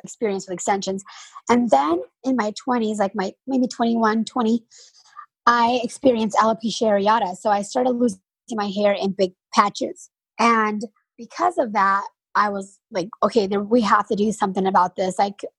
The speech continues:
a lot of people are going through this, and we need to focus on wigs or, or extensions." So that's made me fall more in love with the extension world because I know that I could camouflage somebody that's going through the same thing, alopecia,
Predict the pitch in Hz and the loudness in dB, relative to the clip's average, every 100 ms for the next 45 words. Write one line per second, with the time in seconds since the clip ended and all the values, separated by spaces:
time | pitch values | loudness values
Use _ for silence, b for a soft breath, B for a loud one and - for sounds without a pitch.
0 | _ 196 208 196 208 - 233 208 208 208 | _ 0 2 0 -2 -8 -2 -2 -2 -2
1 | 190 202 220 208 202 196 - _ - 190 | -4 -4 -4 -2 0 -2 -8 _ -2 0
2 | 190 185 190 202 - 190 190 196 190 190 | 2 0 -2 -6 -2 0 0 0 0 0
3 | 185 170 220 214 190 180 175 226 240 247 | -4 0 0 0 -2 -2 2 2 2 0
4 | 220 202 196 196 190 - 190 185 - 226 | 0 0 2 2 0 -2 -2 -2 -2 -2
5 | 233 - 233 220 - 226 - 226 226 254 | -2 -4 -4 0 0 0 -2 2 2 2
6 | 247 254 226 220 214 208 208 b b _ | -2 -6 -4 -2 -2 -2 -4 b b _
7 | - 247 226 226 202 202 190 196 190 180 | 0 2 2 0 -2 0 0 0 -6 -8
8 | 175 - 208 202 202 185 190 185 190 - | -6 -2 -2 -2 -2 0 0 -2 -8 0
9 | 202 180 180 _ B B - 226 247 226 | 0 0 -6 _ B B 2 2 2 0
10 | 214 208 196 190 214 - 208 202 190 196 | 0 2 0 0 -4 -4 -2 -2 -2 0
11 | 190 190 - 214 202 202 190 190 - 202 | 0 -2 -4 -2 -2 -4 -4 -6 -4 -4
12 | 196 190 190 - 202 196 208 190 180 190 | -4 -2 -4 0 -2 -2 0 2 2 0
13 | 254 - 214 | -4 2 2